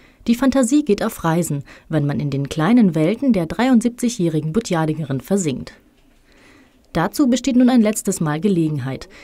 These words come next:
In der Vorweihnachtszeit öffnen Inge und Helmut Knoche jeweils an den Wochenenden noch einmal für Besucher ihre Miniaturlandschaften. Dann wollen sie alles in gute Hände abgeben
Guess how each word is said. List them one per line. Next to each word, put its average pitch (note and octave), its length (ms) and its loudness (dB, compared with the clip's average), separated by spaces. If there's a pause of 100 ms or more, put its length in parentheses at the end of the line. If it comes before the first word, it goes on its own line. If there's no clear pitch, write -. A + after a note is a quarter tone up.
(160)
In D#3+ 100 -4
der C3+ 120 -2
Vorweihnachtszeit F#3+ 880 -2
öffnen A#3+ 380 2
Inge C4+ 220 0
und F#3 220 -2
Helmut G#3+ 300 2
Knoche A#3 340 0
jeweils B3 460 0
an A3+ 100 2
den A#3 160 6
Wochenenden F3 560 -2 (240)
noch D3+ 140 -4
einmal F#3+ 320 2
für - 140 -2
Besucher A#3 460 0
ihre G#3+ 220 0
Miniaturlandschaften. A#3 1080 0 (400)
Dann A3+ 240 4
wollen G3 200 4
sie F3+ 160 -4
alles C4+ 280 0
in A3+ 160 4
gute B3+ 260 0
Hände G#3 280 2
abgeben F#3 420 -2